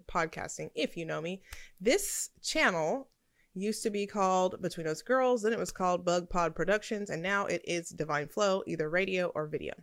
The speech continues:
whether, again, you are watching or listening on the podcast feed or watching on YouTube. So this is gonna be the first one, and in this one, we are gonna talk about taking action. So each week, I have a topic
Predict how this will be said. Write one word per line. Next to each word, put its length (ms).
whether, 300
again, 520
you 180
are 140
watching 500
or 320
listening 520
on 120
the 80
podcast 480
feed 260
or 120
watching 360
on 160
YouTube. 300
So 240
this 180
is 80
gonna 140
be 80
the 80
first 260
one, 320
and 280
in 220
this 280
one, 320
we 140
are 100
gonna 220
talk 300
about 320
taking 440
action. 460
So 480
each 280
week, 260
I 80
have 180
a 60
topic 480